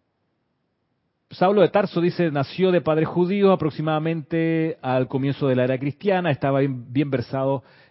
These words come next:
en las escrituras. Su firme creencia acerca de cómo el Mesías debía venir causó que no viera a Jesús mientras estuvo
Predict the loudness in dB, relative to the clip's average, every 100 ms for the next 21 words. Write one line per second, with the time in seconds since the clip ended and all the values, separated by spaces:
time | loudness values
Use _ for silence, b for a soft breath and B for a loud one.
0 | -4 0 2 0 -4 -4 -2 0 0 -4
1 | -10 -20 _ _ _ _ _ _ b b
2 | b b _ _ -8 -4 -2 0 -2 -2
3 | 0 2 0 0 -2 -2 -2 0 0 0
4 | 0 -2 0 -2 -4 -4 -2 0 0 -2
5 | -2 0 0 0 0 -2 -2 -2 -2 0
6 | -2 -2 -2 -2 0 0 2 2 0 -4
7 | -6 -4 -4 -4 -6 -4 -4 -4 -4 -2
8 | -2 -4